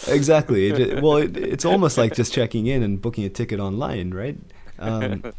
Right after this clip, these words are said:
Speaker 2: <laughs>
Speaker 1: but it, it ha-, it happens when you're clear about the addresses you wanna type into your browser.
Speaker 2: Yeah.
Speaker 1: And, and, and I know that sounds like a joke, but I'm not taking the mickey of it. I mean it quite seriously. And what I wanna know is,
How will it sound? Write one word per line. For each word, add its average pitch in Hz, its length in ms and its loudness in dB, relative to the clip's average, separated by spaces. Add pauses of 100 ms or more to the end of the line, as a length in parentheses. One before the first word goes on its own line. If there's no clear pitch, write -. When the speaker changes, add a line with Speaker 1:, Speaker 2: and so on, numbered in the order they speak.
(180)
Speaker 2:
<laughs> - 240 -12
Speaker 1:
but 120 260 2
it, 120 300 -2
it 110 60 -4
ha-, 127 160 0
it 113 80 -4
happens 123 320 0
when 104 120 0
you're 98 100 0
clear 123 420 -4
about 87 240 -8
the 92 80 -4
addresses 92 440 -4
you 85 80 -6
wanna 80 140 -6
type - 280 -10
into 85 180 -6
your 82 100 -6
browser. 85 440 -6 (720)
Speaker 2:
Yeah. 101 80 -6
Speaker 1:
And, 98 480 -2 (520)
and, 98 160 -4
and 113 300 -2
I 120 80 4
know 123 100 6
that 104 100 2
sounds 110 240 0
like 95 140 -2
a 87 40 0
joke, 92 280 2
but 82 200 -6
I'm 101 100 -2
not 104 180 -2
taking 98 240 -4
the 92 80 -2
mickey 101 280 -2
of 80 140 -2
it. 85 40 -4
I 85 40 -4
mean 87 140 -4
it - 60 -8
quite - 200 -6
seriously. 82 460 -6
And 101 220 -4
what 120 100 0
I 120 60 0
wanna 131 180 -2
know 98 240 2
is, 85 260 -4